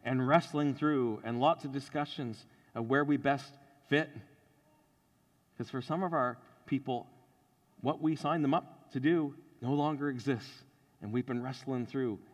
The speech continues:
We can mourn that, but also we can say, "God, what new things do you have for us?" So we've been wrestling through our roles, our gifts, our passions, where God's anointed us, what the church's needs are. And I'll break it down even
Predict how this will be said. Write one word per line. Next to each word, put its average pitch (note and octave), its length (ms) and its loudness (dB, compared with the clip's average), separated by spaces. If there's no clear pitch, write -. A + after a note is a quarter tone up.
We A#2 120 -4
can A2+ 180 -4
mourn D#3+ 360 0
that, F3 320 -4
but A#2 100 -6
also C#3+ 280 -4
we B2+ 120 -2
can B2+ 120 -6
say, A#2+ 180 -6
"God, B2+ 340 -8
what C3 180 -6
new C3+ 180 2
things B2+ 360 -4
do B2 100 -6
you A2 80 -4
have G#2+ 300 0
for G2 300 -6
us?" - 220 -18
So - 120 -6
we've E3+ 160 6
been E3 120 -2
wrestling E3 380 -2
through D#3+ 340 0
our C3+ 180 6
roles, D3 580 6
our C#3+ 140 8
gifts, E3 420 4
our C#3 100 6
passions, C#3 600 0
where C#3+ 140 4
God's D#3+ 260 6
anointed D#3+ 400 2
us, A2 260 -6
what F3 180 -2
the E3 80 -4
church's F3+ 440 0
needs D#3 420 0
are. A#2+ 420 6
And G#2+ 100 -6
I'll A2+ 80 -2
break D3+ 220 0
it D#3 80 2
down D#3 260 4
even D3+ 400 4